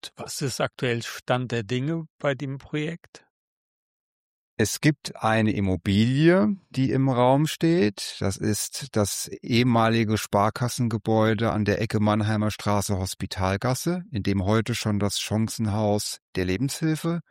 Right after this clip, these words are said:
Speaker 2: und das Café untergebracht ist. In diesem Gebäude sind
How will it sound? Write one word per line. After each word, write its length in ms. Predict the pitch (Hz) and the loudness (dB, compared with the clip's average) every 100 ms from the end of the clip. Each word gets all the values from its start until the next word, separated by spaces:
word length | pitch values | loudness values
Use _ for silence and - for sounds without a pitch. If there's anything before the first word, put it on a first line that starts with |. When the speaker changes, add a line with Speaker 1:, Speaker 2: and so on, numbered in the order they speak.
| _ - | _ -6
Speaker 2:
und 180 | 110 101 | -4 0
das 260 | 95 - - | -2 -4 -6
Café 380 | - 87 101 123 | -6 -2 0 0
untergebracht 640 | 143 156 156 - 160 - | -2 -4 -6 -6 -6 -4
ist. 340 | 196 196 - - _ _ _ _ _ _ _ _ _ _ _ _ - - - - - - - | -6 -6 -10 -20 _ _ _ _ _ _ _ _ _ _ _ _ -20 -20 -20 -20 -20 -20 -2
In 200 | 131 143 | 2 4
diesem 480 | 139 127 135 127 117 | 2 4 4 4 2
Gebäude 680 | 110 101 98 110 107 117 113 | 0 4 4 4 4 2 0
sind 440 | - 107 104 - | 0 0 0 -4